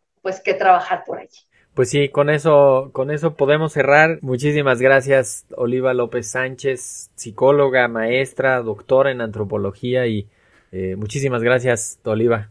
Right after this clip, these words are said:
Speaker 2: por haber estado acá en Hipócrates dos punto cero.
Speaker 1: Pues con un agradecimiento, Mauricio, muy, muy rica charla y desearles un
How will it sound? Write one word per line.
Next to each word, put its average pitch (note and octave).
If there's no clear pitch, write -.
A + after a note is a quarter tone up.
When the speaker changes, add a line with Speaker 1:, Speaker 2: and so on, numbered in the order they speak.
Speaker 2:
por G#2+
haber G#2
estado A2
acá G#2
en G#2+
Hipócrates G#2
dos G#2
punto G#2+
cero. G2+
Speaker 1:
Pues F#3+
con G3
un G3+
agradecimiento, F#3+
Mauricio, F#3
muy, F#3+
muy G3+
rica G#3+
charla G#3
y G#3+
desearles A3+
un G#3+